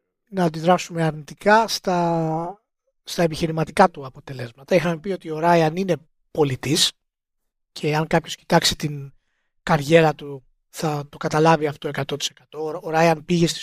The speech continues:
Sony το ενενήντα τέσσερα και τότε που λεγόταν Sony Computer Entertainment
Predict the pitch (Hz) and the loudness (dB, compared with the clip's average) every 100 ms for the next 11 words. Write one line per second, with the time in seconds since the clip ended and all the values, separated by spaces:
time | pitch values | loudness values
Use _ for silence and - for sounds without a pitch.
0 | - 175 160 151 147 143 127 - 170 - | -8 -6 -6 -6 -6 -6 -8 0 2 2
1 | 113 110 - _ _ _ _ _ _ _ | -2 -10 -16 _ _ _ _ _ _ _
2 | _ _ _ _ _ _ _ - 147 139 | _ _ _ _ _ _ _ -2 0 2
3 | 131 131 127 - 160 139 - 151 147 156 | 0 -2 -4 -4 -6 -8 -6 -4 -2 -4
4 | 147 165 156 143 151 147 135 - 156 156 | -4 -6 -6 -6 2 2 2 2 2 2
5 | 143 | -2